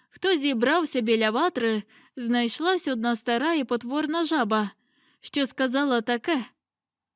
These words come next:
«Глибоко під землею сиділа я на берегах підземного моря, останнього моря.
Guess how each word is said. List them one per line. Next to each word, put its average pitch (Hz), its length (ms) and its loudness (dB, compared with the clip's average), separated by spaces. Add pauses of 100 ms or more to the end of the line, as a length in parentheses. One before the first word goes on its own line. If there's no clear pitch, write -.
(640)
«Глибоко 285 960 4
під 254 260 0
землею 233 760 2 (480)
сиділа 320 840 2
я 277 300 2
на 302 160 0
берегах 254 680 2
підземного 277 920 0
моря, 247 520 2 (720)
останнього 254 1000 2
моря. 226 500 0